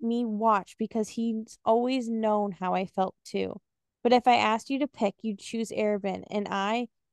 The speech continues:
I can't take it." The only sounds were their breathing, an uneven beat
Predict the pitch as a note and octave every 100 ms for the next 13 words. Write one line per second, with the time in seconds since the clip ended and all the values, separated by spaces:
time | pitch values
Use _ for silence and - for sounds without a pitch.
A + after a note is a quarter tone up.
0 | _ A3 A3 - - A3 G#3+ - _ -
1 | G#3 - _ F3+ - _ - _ _ _
2 | _ _ _ _ _ _ _ _ _ _
3 | _ _ _ _ _ _ _ G#3+ A#3 A3+
4 | A#3 C#4+ C4+ A3 G3+ G#3 A3 A#3 - A3
5 | G#3+ - G#3+ G#3 G#3+ A3 G#3 F#3+ G3+ F#3+
6 | - _ - G#3 G#3+ A3+ A#3 C4 B3+ G#3
7 | G#3 G3+